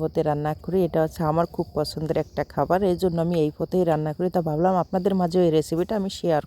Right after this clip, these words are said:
করি। কসুর লতি কীভাবে পুরো প্রসেসিং দেখবেন,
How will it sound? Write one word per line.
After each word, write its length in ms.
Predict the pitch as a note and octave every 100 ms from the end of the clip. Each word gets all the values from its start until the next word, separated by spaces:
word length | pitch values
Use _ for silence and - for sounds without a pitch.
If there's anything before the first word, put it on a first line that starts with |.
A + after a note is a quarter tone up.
| -
করি। 260 | C#3+ C3+ - - - - - - - - - -
কসুর 320 | E3+ F#3+ F3+ F3+
লতি 220 | E3 F3+ -
কীভাবে 260 | F#3 F#3 F3
পুরো 200 | F3 E3
প্রসেসিং 400 | D#3+ D#3 D#3 F3 E3 D3+
দেখবেন, 260 | D3 F#3+